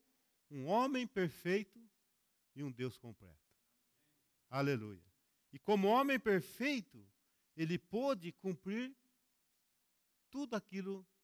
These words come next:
que estava na justiça de Deus, que Deus determinara. Nós temos que estar bem cientes que quando o Senhor Jesus, ele veio ao mundo, ele nasceu de carne,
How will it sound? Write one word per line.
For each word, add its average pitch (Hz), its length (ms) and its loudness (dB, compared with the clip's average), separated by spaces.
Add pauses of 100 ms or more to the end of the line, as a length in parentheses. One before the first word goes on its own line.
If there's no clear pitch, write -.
(120)
que 170 80 -16
estava 151 340 -6
na 151 100 -8
justiça 139 460 -14
de 127 140 -18
Deus, 104 280 -20
que - 120 -18
Deus 120 180 -14
determinara. 110 600 -20 (1000)
Nós 135 200 -14
temos 170 300 -6
que 175 100 -14
estar 165 300 -4
bem 208 220 -2
cientes 220 420 -4
que 180 120 -14
quando 262 280 -2
o 233 40 -8
Senhor 220 300 2
Jesus, 185 720 -2 (560)
ele 160 280 2
veio 220 320 8
ao 175 120 4
mundo, 175 560 -2 (880)
ele 127 200 -8
nasceu 214 680 2 (160)
de 165 160 -12
carne, 120 500 -4